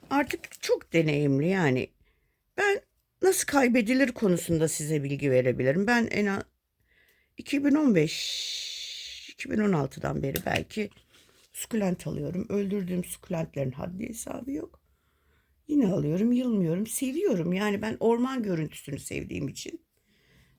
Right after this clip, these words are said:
dolu dolu olsun istediğim için böyle bir şeyler yapıyorum. Neyse çok konuştum yine değil mi? Şunu da dikelim. Ondan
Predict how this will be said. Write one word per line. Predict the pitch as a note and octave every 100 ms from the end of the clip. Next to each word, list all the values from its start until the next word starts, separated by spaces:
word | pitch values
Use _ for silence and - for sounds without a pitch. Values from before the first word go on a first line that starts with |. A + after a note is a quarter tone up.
| _
dolu | E4+ D4+ G#3
dolu | D#3+ C#3
olsun | - C#3 - -
istediğim | C3+ - C#3 C3+ C#3 C3+
için | D3 - C#4+ _ _ _ _ _ _ _ _ _ -
böyle | - F#3+ G#3 B3
bir | B3
şeyler | A#3+ C4 B3 B3+ G#3
yapıyorum. | D3+ - - D3+ A#3 - - - -
Neyse | D4 A3+
çok | F#3+ C4+ -
konuştum | E3+ D#3 - - D#3+
yine | E3+ F3+ G3+
değil | B3+
mi? | F3+ E3+
Şunu | - B3 G#3+
da | E3+
dikelim. | D3+ D3+ D3 C3+ D#3+ B3 D4+ _ - - _ _ _ _ _ - - - - _ - - - _ _ _
Ondan | - G2+ - -